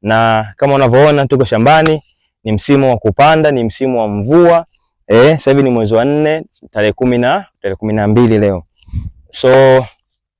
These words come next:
ah, tarehe kumi na moja, sorry. So, nataka kuelezea, ah, jinsi ya kuanza, ah,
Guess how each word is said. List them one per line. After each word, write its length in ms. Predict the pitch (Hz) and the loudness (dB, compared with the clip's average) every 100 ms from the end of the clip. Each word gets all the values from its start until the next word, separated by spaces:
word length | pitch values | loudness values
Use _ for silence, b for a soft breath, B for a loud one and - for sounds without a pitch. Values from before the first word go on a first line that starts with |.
| _ 113 | _ -2
ah, 280 | 117 120 117 | 2 2 0
tarehe 120 | 131 | 0
kumi 140 | 151 | 0
na 80 | 131 | 0
moja, 240 | 127 113 | 0 -2
sorry. 260 | 95 101 90 b b | -2 -6 -8 b b
So, 120 | - 139 | -4 0
nataka 200 | 170 170 | 2 2
kuelezea, 680 | 156 147 143 165 160 135 143 _ _ _ _ _ | 2 4 4 4 4 2 -4 _ _ _ _ _
ah, 580 | - 120 120 117 113 113 107 | -2 0 0 0 -2 -6 -4
jinsi 300 | 147 160 139 | 0 0 0
ya 60 | 127 | -2
kuanza, 680 | - 143 143 135 127 123 - _ _ _ _ _ - | 2 2 2 2 2 0 -4 _ _ _ _ _ -6
ah, 480 | 107 107 104 101 | -2 0 0 -4